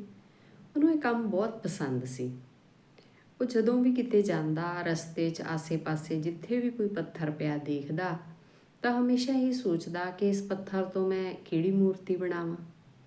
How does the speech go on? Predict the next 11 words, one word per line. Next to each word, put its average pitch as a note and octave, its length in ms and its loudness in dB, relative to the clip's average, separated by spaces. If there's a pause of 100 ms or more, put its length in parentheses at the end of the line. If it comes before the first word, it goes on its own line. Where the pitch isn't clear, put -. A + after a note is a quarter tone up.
(720)
ਤਾਂ B3+ 80 -4
ਇੱਕ B3+ 360 -4
ਵਾਰ G3+ 600 0 (100)
ਉਹ F#3 280 0
ਦੂਰ F#3+ 520 2
ਕਿਸੇ F#3+ 380 -2 (120)
ਹੋਰ E3 260 2
ਪਿੰਡ D3+ 300 2
ਜਾ C3 320 -2
ਰਿਹਾ C#3+ 240 -6
ਸੀ। F#3+ 220 -10